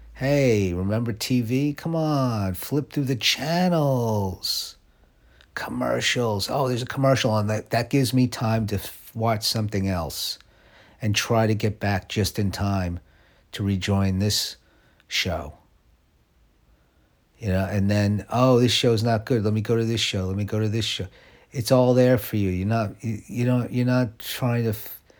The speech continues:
scroll through menus. Come on.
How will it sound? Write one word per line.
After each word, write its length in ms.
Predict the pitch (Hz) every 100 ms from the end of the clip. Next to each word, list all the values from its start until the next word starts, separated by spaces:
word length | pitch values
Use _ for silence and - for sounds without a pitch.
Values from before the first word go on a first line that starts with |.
| - _ -
scroll 920 | - - - - 107 110 117 127 127
through 360 | - - 113
menus. 1080 | 101 92 90 101 117 131 147 175 175 - - - _ _ _ _ _ _ _ _
Come 380 | - - 151 123
on. 560 | 95 113 147 127 101